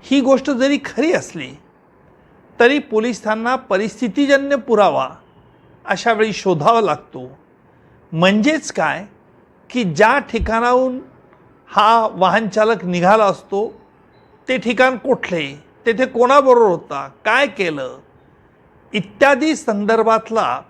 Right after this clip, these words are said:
पुरावा देखील गोळा करता येतो. त्यामुळे वाहन चालक पळून गेला आणि त्यामुळे मद्य त्याने प्राशन केले होते किंवा अंमली पदार्थ घेतलं होतं, याचा आम्ही तपास करू शकत नाही, अशी भूमिका पोलिसांना घेता येणार नाही.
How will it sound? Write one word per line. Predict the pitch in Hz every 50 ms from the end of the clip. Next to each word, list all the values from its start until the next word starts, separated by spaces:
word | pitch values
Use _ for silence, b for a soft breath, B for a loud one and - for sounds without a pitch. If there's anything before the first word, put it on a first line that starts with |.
| _
पुरावा | - 208 208 220 220 226 220
देखील | 196 175 180 175 - - 233 240 220 175
गोळा | 151 175 180 180 190
करता | 185 - 165 151 127 - - 151
येतो. | 143 151 135 - - 131 113 - _ _ _ _ _ _ _ _ b b b b b b b _ _ -
त्यामुळे | 220 233 269 269
वाहन | 240 196 180 170 160 202 254 262 214
चालक | - 269 254 262 269 269
पळून | 269 - - 220 233 254 262 254
गेला | 254 254 247 247 247 240 233 226 208 208 - _ _ _ _ _ _ _ _ _ _ -
आणि | - 220 220
त्यामुळे | 202 240 247 247 240
मद्य | 214 196 202 190 185 247 233
त्याने | 240 240 240 240
प्राशन | 226 233 202 190 190 185 - 233 226 190
केले | 190 214 220 226 233
होते | 226 220 214 - 226 220
किंवा | 208 - 220 220 214 196
अंमली | 170 190 196 208 220
पदार्थ | 185 220 202 208 208 196 175 185
घेतलं | 185 170 180 160 - 220 214
होतं, | 196 170 220
याचा | 214 202 202 196 202 214
आम्ही | 214 208 214 202 - 208
तपास | - - 226 226 - -
करू | 208 214 202 202
शकत | 170 - 180 170 196 190 - 190
नाही, | 185 170 170 165 151 143 147 - - - - b b b b b b b b b b -
अशी | 180 165 - 277 269
भूमिका | 202 180 185 190 190 190 180 196 185 143 127 123 147 - _ _ _
पोलिसांना | - 185 190 202 185 202 208 202 202 208
घेता | 190 147 160 165 - - 175
येणार | 165 160 156 147 147 151 147
नाही. | 156 147 127 131 151 196 285